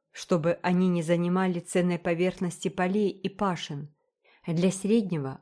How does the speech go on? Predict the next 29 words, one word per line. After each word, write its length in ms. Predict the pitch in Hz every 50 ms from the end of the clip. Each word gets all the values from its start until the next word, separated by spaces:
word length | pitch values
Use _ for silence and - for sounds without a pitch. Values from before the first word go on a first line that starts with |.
| _ _
арголандца 800 | 180 180 175 165 190 202 226 240 233 214 196 - - 131 135 - - - - - _ -
внегородские 720 | 196 214 240 220 233 233 226 226 - - - 247 247 226
территории 640 | 233 - 220 220 220 220 - 269 269 247 208 165 151
как 260 | 151 - 220 226 208
бы 140 | 202 220 220
и 200 | 220 - _ 233
не 120 | 240 247
существовали. 1080 | 233 - 262 240 - - 247 - - - 262 254 240 214 165 139 135 135 147 147 - _ _ _ _ _ _
Мало 240 | 320 403 359 175 151
кто 200 | - - 175 160
задумывался 640 | 160 165 160 180 196 190 170 156 160 160 - 185 165
над 260 | 165 165 160 156 160
тем, 300 | - 202 196 196 190 196 - - - -
откуда 440 | - 170 170 - - 190 190 180 180
берётся 400 | 165 175 180 185 185 185 - 180
всё 200 | - - - 185
то, 320 | 180 - 208 208 202 202 - _ _ _ _ _
чем 240 | - - 220 208 208
они 180 | 202 202 208
пользуются 580 | 202 - 220 220 196 190 208 208 202 202 - 214
ежедневно, 840 | 202 196 208 202 202 214 196 196 196 175 151 143 143 139 135 147 147 _ _ _ _
хотя 260 | - 175 156 170 165
каждый 400 | 165 - 175 175 160 147 156 151
в 40 | -
своё 280 | - - 170 165 165
время 340 | 151 160 180 190 185 175 160
всё 240 | - - - 175 180
это 200 | 175 175 180 175
изучал. 560 | 175 170 180 196 196 - - - 147 135 139